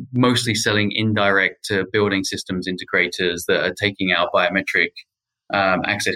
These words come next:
control capabilities and then embedding, embedding it more within their overall systems for managing the buildings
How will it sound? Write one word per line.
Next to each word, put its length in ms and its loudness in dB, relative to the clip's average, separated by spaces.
control 320 0
capabilities 720 -2
and 80 2
then 120 2
embedding, 460 0
embedding 440 2
it 220 0
more 260 0
within 320 -2
their 320 2
overall 500 4
systems 680 2
for 340 4
managing 480 0
the 100 -2
buildings 580 0